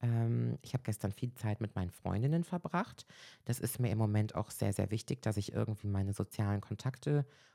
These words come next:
ordentlich pflege. Das ist ja während der großen Tour Anfang des Jahres so ein bisschen untergegangen. Und ich genieße das dann auch, wenn ich irgendwie mit meinen Mädels auf dem Balkon sitze und es ist noch schön warm draußen und wir sitzen da einfach und wir quatschen und wir reden. Und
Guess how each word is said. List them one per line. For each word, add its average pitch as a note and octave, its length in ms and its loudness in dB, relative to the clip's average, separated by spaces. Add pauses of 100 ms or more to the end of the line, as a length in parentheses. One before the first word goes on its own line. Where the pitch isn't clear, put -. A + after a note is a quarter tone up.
(120)
ordentlich C#3 500 4
pflege. C#3+ 420 2
Das A#2 160 4
ist - 200 -8
ja G#2 120 4
während G#2 260 2
der A2+ 60 0
großen A#2 420 0
Tour A2+ 320 0
Anfang G#2+ 300 0
des G#2 160 -4
Jahres G#2 340 2
so - 80 -2
ein G2+ 120 0
bisschen - 280 -2
untergegangen. D3+ 880 2 (540)
Und D3+ 80 4
ich D3+ 100 0
genieße C#3 320 2
das D#3 140 2
dann G#2+ 160 0
auch, G#2 240 0
wenn A2 100 2
ich - 160 -4
irgendwie G#2+ 320 0
mit G#2 180 -2
meinen G2+ 220 0
Mädels B2+ 380 4 (580)
auf A2+ 120 -2
dem G#2 80 -6
Balkon A#2 480 4
sitze A2+ 720 2
und G#2+ 140 0
es G#2+ 120 0
ist - 160 -4
noch A2 100 2
schön G#2+ 240 0
warm G#2+ 300 2
draußen G#2+ 500 0
und - 180 -4
wir A2 60 -2
sitzen - 380 -4
da G#2 120 0
einfach G#2+ 360 -2
und G#2+ 160 -4
wir A2+ 80 2
quatschen A#2 640 -2
und A2 180 -2
wir G#2+ 120 0
reden. A2 560 0
Und G#2+ 480 -4